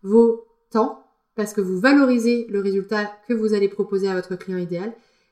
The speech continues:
il n'y a rien de malhonnête là-dedans, c'est du commerce, c'est du business et c'est complètement OK.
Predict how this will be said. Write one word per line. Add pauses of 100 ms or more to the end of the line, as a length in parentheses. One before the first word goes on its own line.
il
n'y
a
rien
de
malhonnête
là-dedans,
c'est
du
commerce,
c'est
du
business (120)
et
c'est
complètement
OK.